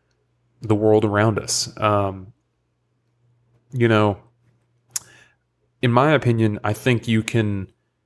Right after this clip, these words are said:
if you were to take a ten thousand foot view of human history and really kinda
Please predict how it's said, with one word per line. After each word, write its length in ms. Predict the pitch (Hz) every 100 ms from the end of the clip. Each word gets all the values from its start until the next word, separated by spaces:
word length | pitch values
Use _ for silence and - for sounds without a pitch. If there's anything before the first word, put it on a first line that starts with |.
| _
if 160 | - 113
you 120 | 143
were 80 | 143
to 60 | 120
take 220 | 123 113
a 60 |
ten 340 | - - 135 123
thousand 420 | 117 117 110 104
foot 240 | - 110
view 580 | 107 101 101 101 95 92 -
of 320 | 107 98 -
human 280 | - 131 107
history 540 | 104 - 104 95 98 - - - - - - _ -
and 260 | 117 104
really 300 | 98 120 117
kinda 460 | 110 113 104 92